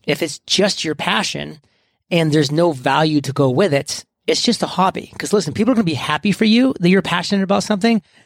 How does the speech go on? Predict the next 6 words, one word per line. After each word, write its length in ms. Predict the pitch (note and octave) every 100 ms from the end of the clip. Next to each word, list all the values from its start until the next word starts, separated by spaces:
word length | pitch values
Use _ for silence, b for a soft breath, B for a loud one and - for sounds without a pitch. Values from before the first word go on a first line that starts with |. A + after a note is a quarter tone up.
| b _ _ -
but 240 | E3+ F#3+
unless 540 | F3 D#3 D#3 G#3+ - -
it's 140 | A3
providing 680 | - A3+ D#3+ D#3 D#3 D#3 D#3
real 520 | - D3 C3+ D3 F#3+ D#3
value 600 | B2 C3+ D3+ - -